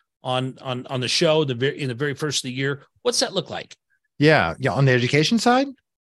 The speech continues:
Speaker 1: Just in your businesses?
Speaker 2: Oh, yeah, in the businesses. Well, uh, you know, on the education side, we, we launched that in July of last year, July twenty-two, and, and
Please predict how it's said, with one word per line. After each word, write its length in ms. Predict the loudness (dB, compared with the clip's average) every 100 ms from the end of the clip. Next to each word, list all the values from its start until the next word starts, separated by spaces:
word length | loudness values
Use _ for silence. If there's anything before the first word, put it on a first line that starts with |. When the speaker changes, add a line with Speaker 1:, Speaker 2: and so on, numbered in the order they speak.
| -8
Speaker 1:
Just 240 | -6 -4
in 100 | -4 -4
your 80 |
businesses? 680 | -2 -2 -2 -6 -6 -8 -12 _ 0
Speaker 2:
Oh, 180 | 2
yeah, 180 | 4 4
in 60 | 2
the 80 | 2
businesses. 540 | 0 -2 -2 -2 -2
Well, 300 | 0 0 0
uh, 80 | -2
you 120 | -4
know, 120 | -2
on 80 | 0
the 100 | 2
education 520 | 0 -2 -4 -4 -4
side, 380 | -6 -4 -4 -4
we, 220 | -6 -6
we 180 | -4 -4
launched 420 | -4 -4 -6 -6
that 420 | -2 0 0 -2
in 140 | -8 -8
July 360 | -6 -2 -2
of 100 | -2
last 260 | -4 -6 -6
year, 120 | -6
July 340 | -4 -4 -2 -4
twenty-two, 760 | -6 -8 -6 -2 0 0 0
and, 280 | 0 -2 -4
and 420 | -6 -6 -6 -6